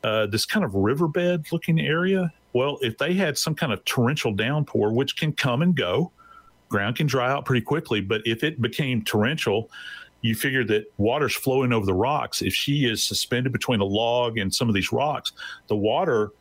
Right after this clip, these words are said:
could actually, can you imagine what effect that if you had white water that suddenly appeared,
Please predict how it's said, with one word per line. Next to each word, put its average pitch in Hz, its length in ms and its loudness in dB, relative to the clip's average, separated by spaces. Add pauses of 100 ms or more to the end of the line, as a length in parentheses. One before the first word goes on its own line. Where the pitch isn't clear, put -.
(300)
could 127 200 0
actually, 120 380 -2
can 120 180 0
you 117 80 4
imagine 113 580 2
what 127 240 2
effect 165 560 -2
that 107 180 -2
if 98 140 -6
you 123 120 4
had 90 220 0
white 123 300 0
water 92 420 0 (100)
that - 140 -2
suddenly 127 340 0
appeared, 110 600 0